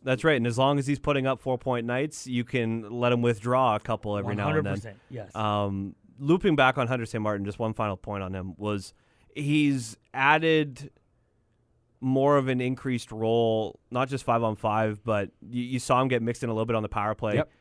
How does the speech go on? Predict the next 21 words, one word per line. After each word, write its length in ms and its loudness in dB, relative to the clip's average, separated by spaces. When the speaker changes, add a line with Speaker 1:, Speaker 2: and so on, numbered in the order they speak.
Speaker 1:
yesterday, 400 -2
mixing 320 -4
it 20 -2
with 140 -2
Tomas 400 -4
Mrsic 500 0
just 140 -8
to 60 -10
try 260 2
that 180 -2
out. 140 0
That 80 -2
was 120 -2
a 40 -4
very 200 2
short 340 -4
stint, 320 0
but 340 2
he's 360 0
gonna 220 2
be 720 2